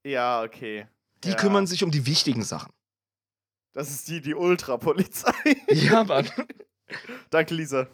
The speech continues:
Speaker 1: Ja, das ist die Ultrapolizei.
Speaker 2: Exakt, Ultrapolizei. Hast du
Speaker 1: Mhm.
Speaker 2: gut ausgedrückt.
Speaker 1: Ja.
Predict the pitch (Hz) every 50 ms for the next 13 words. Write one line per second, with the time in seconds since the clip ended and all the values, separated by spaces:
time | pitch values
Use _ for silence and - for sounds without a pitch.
0 | _ _ 147 143 143 139 135 127 131 139 135 - 131 127 131 131 123 120 123 123
1 | 131 120 120 110 113 117 113 - - 175 165 - - 147 131 123 - 170 175 151
2 | - 165 139 151 139 123 120 120 - 113 104 104 123 127 160 143 156 143 139 127
3 | 117 - - - - - - _ _ _ _ _ _ _ _ _ _ _ - 143
4 | 143 139 131 -